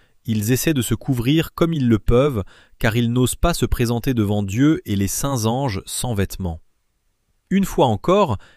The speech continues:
les explications d'Ellen White sont en harmonie avec le texte biblique quand il est lu à la lumière de l'original en hébreu.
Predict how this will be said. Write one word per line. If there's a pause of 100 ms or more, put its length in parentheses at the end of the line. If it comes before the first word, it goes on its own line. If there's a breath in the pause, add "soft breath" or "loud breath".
(100 soft breath)
les
explications
d'Ellen
White
sont
en
harmonie
avec
le
texte
biblique (240 loud breath)
quand
il
est
lu
à
la
lumière
de
l'original
en
hébreu.